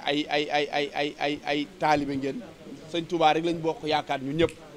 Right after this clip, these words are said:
Li ñuy gën a soññe rek mooy ñu gën a jàpp ci màggalu Sëñ Touba gi.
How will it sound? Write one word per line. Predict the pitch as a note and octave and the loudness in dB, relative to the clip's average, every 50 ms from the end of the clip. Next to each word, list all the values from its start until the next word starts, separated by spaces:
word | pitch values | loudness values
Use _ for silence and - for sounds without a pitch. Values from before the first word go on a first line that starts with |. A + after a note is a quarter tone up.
| - - - - - - C#3 | -18 -16 -16 -16 -14 -6 -6
Li | D3+ | -4
ñuy | D#3+ E3+ E3 | -2 -2 2
gën | D#3 F3 F3 F#3+ | 2 2 2 2
a | |
soññe | E3+ - G3 F3 F3 D#3+ D3 | 2 2 2 4 4 2 0
rek | D3+ D3+ D3 | -2 -2 -2
mooy | D#3 D#3+ D#3+ | -2 -2 -2
ñu | D#3+ D#3 D3 | -2 -2 -4
gën | E3 E3 F3 | -2 -2 -4
a | E3+ E3 | 0 0
jàpp | F3 D#3+ - - - | 0 0 0 -4 -12
ci | D#3+ | -6
màggalu | D#3 D#3+ E3 E3+ E3 D#3+ D#3 | -2 -2 -2 0 0 -4 -4
Sëñ | - D3+ D3 D3 | -2 -6 -6 -4
Touba | D#3 D3+ D3 C#3+ C#3 B2+ | -4 -2 0 0 0 -2
gi. | A#2+ B2+ D3 | -4 -6 -6